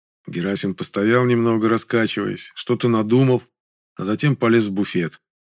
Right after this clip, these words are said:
Оттуда он вытащил пресловутую банку кислой капусты, с которой я пытался разобраться в первый день своего попадания сюда.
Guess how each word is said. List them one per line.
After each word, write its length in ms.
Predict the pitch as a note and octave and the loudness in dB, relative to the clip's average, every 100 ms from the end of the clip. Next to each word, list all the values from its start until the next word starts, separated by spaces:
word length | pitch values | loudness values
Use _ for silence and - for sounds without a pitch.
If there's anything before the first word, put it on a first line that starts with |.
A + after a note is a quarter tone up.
| _ _ _ _ | _ _ _ _
Оттуда 400 | - - B2 A#2+ | -16 -6 0 2
он 100 | A#2 | 4
вытащил 400 | C3 C3+ - G#2 | 2 0 -2 -4
пресловутую 640 | - A2 - A#2+ A#2+ A#2 | -2 -2 0 0 2 2
банку 340 | G#2+ A#2+ A#2+ A2 | 0 0 -2 -2
кислой 360 | - A#2 A#2 | -2 -2 -2
капусты, 580 | G#2 G#2 - C#3 - - - | -2 -4 -2 -4 -4 -12 -14
с 100 | - | -12
которой 360 | A2+ - A2 | -8 -2 -2
я 40 | G#2+ | -2
пытался 400 | G#2 A#2 A2 A2 | -2 -4 -4 -2
разобраться 500 | G#2 A2 A2+ - G2+ | -2 0 -2 -2 -6
в 40 | |
первый 260 | - B2 A2 | 0 0 2
день 140 | G#2 | 0
своего 240 | F#2+ G#2 G2+ | 0 -2 -2
попадания 480 | G2+ G#2 G#2 G2+ | -4 -2 -2 -2
сюда. 320 | F#2+ F#2+ F2+ | -4 -6 -8